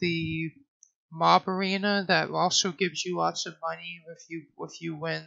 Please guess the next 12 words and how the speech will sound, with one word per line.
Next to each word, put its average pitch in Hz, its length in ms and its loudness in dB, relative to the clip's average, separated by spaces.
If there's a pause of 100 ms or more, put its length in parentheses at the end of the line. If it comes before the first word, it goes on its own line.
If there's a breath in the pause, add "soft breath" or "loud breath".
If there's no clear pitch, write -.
(140)
the, 147 380 0 (1200)
like, 165 220 -2
for - 140 -4
each - 280 2
round 160 360 2
you 165 100 -2
would 160 220 -4
win, 156 260 -4
you'd 156 220 -8
probably 151 360 -4
get, 147 220 -6
like, 143 240 -2